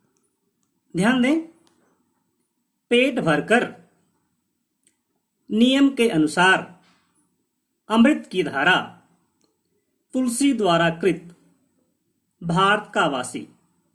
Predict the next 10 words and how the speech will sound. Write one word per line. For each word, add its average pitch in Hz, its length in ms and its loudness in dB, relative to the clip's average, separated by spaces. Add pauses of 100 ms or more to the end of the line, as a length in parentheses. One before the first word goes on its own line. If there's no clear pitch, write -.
(720)
गुण 262 280 2 (180)
और 185 180 0
दोष 151 280 -2 (1200)
नर 233 300 0 (160)
नारी 135 440 -2 (1300)
चार 226 320 2
भुजाएं 196 480 -4
हैं 165 200 -4
जिसकी 127 320 -12 (1400)
पर्वत 208 440 -2